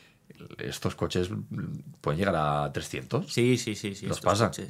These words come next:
Speaker 2: estos coches los pasan, los trescientos en, en Le Mans en la recta larga los pasa.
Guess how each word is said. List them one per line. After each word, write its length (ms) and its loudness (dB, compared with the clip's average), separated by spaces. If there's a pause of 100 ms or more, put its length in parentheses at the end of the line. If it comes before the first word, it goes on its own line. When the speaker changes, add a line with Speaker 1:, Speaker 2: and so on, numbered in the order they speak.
Speaker 2:
estos 200 -10
coches 260 -8
los 140 -6
pasan, 320 -6
los 120 -10
trescientos 580 -8
en, 280 -6
en 140 -8
Le 80 -8
Mans 240 -4
en 60 -4
la 100 -2
recta 280 -6
larga 160 -2
los 180 -6
pasa. 360 -6